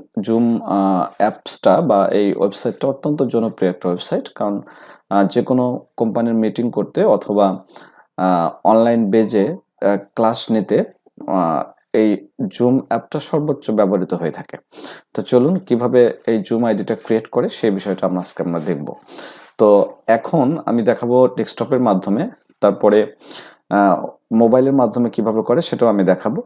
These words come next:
একই সাথে। তো এই জন্য আমাকে যেটা করতে হবে সেটা হচ্ছে আমি একটা ওয়েবস-, ওয়েবসাইটের ব্রাউজার আমি, আহ, একটা ব্রাউজার নিয়ে রেখেছি। ব্রাউজারে একটা ট্যাবে আমি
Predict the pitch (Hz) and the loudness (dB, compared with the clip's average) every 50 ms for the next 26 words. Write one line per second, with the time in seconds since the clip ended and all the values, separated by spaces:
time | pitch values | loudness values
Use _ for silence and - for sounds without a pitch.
0 | - - 101 101 98 104 95 - - - - - - - _ _ _ _ _ _ | -4 -2 -2 -2 -2 -6 -10 -10 -10 -12 -12 -14 -18 -20 _ _ _ _ _ _
1 | _ _ _ _ _ _ _ - - - _ - - - - 113 117 127 127 139 | _ _ _ _ _ _ _ -12 -12 -12 _ -20 -6 -2 2 4 4 4 4 2
2 | 143 151 156 151 147 143 160 139 139 127 127 - - 131 127 - - 107 98 98 | 0 0 0 -2 -2 -2 -2 -4 -4 -4 -6 -4 -4 -4 -6 -4 -4 -2 -2 -2
3 | - - - 120 - 120 123 120 - - - 123 127 - - 110 110 107 - - | -2 -2 -2 -4 -2 -2 -4 -4 -4 -2 0 0 0 0 0 0 -2 -2 -2 0
4 | - 113 107 104 104 - - - - - 101 107 98 - 113 110 101 113 104 95 | 2 2 4 2 0 -4 -10 -16 -12 -10 -10 -10 -4 -2 -2 0 0 0 0 0
5 | 107 104 104 104 113 113 110 110 107 101 - _ - - - - - _ _ _ | 2 2 2 2 2 2 2 0 -2 -6 -12 _ -20 -20 -20 -20 -20 _ _ _
6 | - 104 104 101 95 92 85 82 - - - - - 95 113 98 101 113 110 113 | 0 2 4 4 4 4 2 0 -4 -10 -18 -14 -8 -6 -2 0 4 4 4 6
7 | 113 127 120 117 113 113 104 95 95 - - 107 - - 226 240 175 - 113 104 | 4 4 2 4 4 2 2 2 0 -2 -6 -10 -8 -8 -6 -6 0 2 4 4
8 | 101 101 107 101 104 104 98 98 - - - 98 - - _ - 120 113 - - | 4 4 4 4 4 4 2 2 0 -4 -4 -4 -4 -6 _ -4 -4 -4 -4 -2
9 | - 120 110 104 104 113 107 - - - - - - - - - - - _ _ | 0 2 2 4 4 2 2 0 -2 -6 -10 -20 -20 -20 -20 -20 -20 -20 _ _
10 | _ - - - 101 107 104 104 101 101 101 95 - | _ -8 -4 -2 0 0 2 2 2 2 0 0 -2